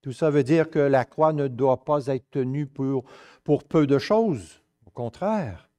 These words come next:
c'est la sublime révélation de la gravité extrême de nos péchés et en même temps de l'amour saint de Dieu. Durant ces trois heures, Jésus subit le sort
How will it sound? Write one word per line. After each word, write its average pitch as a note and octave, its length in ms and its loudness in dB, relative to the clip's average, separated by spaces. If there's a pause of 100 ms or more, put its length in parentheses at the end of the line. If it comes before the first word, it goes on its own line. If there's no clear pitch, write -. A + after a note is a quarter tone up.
(600)
c'est B2+ 180 -4
la B2 120 0
sublime A3+ 880 2
révélation A3+ 1120 0
de F#3+ 80 0
la F3+ 160 4
gravité F3+ 640 -4
extrême G3 420 -6
de F3 80 0
nos F3 160 0
péchés F3+ 320 -2 (240)
et A#3 140 6
en C4 120 4
même B3+ 240 4
temps B3+ 280 0
de F3 100 2
l'amour F3+ 600 4
saint - 420 -8 (460)
de A#2 180 -6
Dieu. A2+ 460 -10 (1500)
Durant A2 260 -10
ces A2 180 -6
trois C#3 420 -4
heures, D3 320 -4
Jésus A2+ 380 -10
subit A#2+ 480 -10
le A#2 160 0
sort B2 460 -6